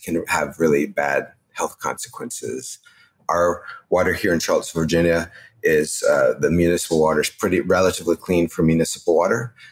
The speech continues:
but, you know, you also, people pee out a lot of pharmaceuticals, get those in your water, and you actually, it's really hard to get 'em out.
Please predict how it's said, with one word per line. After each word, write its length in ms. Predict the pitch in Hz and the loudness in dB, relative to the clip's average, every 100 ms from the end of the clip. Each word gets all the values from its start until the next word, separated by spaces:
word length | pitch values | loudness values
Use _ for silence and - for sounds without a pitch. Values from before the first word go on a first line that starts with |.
| _ | _
but, 260 | - 82 - - _ | -2 0 0 -4 _
you 120 | - 87 | -2 2
know, 60 | |
you 260 | 80 82 82 76 | 4 4 4 2
also, 460 | 82 - 87 80 | -2 0 2 2
people 360 | 80 90 85 85 | 0 -8 -2 -2
pee 220 | - 82 80 | -2 0 2
out 240 | 80 71 | 2 0
a 20 | |
lot 180 | 76 78 | 0 0
of 140 | 80 | 0
pharmaceuticals, 1040 | - - 80 80 - 90 - 107 110 - - _ _ _ _ | -4 -2 -2 0 -2 -2 2 2 2 -4 -12 _ _ _ _
get 200 | 92 85 | -2 2
those 320 | 87 87 85 | 4 4 4
in 80 | 85 | 2
your 100 | 82 | 4
water, 560 | 78 76 98 113 120 - _ _ _ | 4 4 2 2 -2 -8 _ _ _
and 520 | 80 82 80 80 78 - _ _ _ | -2 0 2 2 0 -4 _ _ _
you 160 | - 78 | 0 0
actually, 640 | 82 - - 85 82 80 _ _ | 2 -4 0 2 2 -2 _ _
it's 140 | - | -2
really 160 | 76 73 | 2 2
hard 140 | 80 | 2
to 60 | 78 | 0
get 120 | 87 | 0
'em 80 | 98 | 0
out. 220 | 117 - | 0 -2